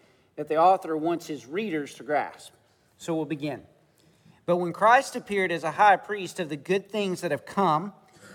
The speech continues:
then through the greater and more perfect tent, not made with hands, that is, not of this creation, he entered once for all into the holy places, not by means of the blood of goats and calves, but by means of his own blood,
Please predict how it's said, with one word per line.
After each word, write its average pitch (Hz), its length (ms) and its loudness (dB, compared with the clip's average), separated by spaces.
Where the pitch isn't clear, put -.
then 160 180 0
through 196 280 0
the 165 100 0
greater 196 420 4
and 202 200 0
more 165 180 -2
perfect 220 480 -4
tent, 160 320 -2
not 190 320 2
made 202 220 2
with 196 140 -6
hands, 135 440 -8
that 151 180 4
is, 151 200 -4
not 160 180 2
of 143 100 -4
this 147 200 -8
creation, 135 640 -8
he 170 160 2
entered 180 200 0
once 196 260 -2
for 220 200 -4
all 175 720 4
into 165 200 -2
the 156 140 2
holy 208 300 0
places, 175 520 -2
not 190 280 2
by 190 160 8
means 190 340 -4
of 170 140 -4
the 151 40 -4
blood 156 280 4
of 127 160 -6
goats 175 360 0
and 160 140 -8
calves, 156 580 2
but 147 140 0
by 147 160 4
means 156 300 -4
of 139 60 -10
his 135 120 -12
own 180 240 -2
blood, 117 400 -2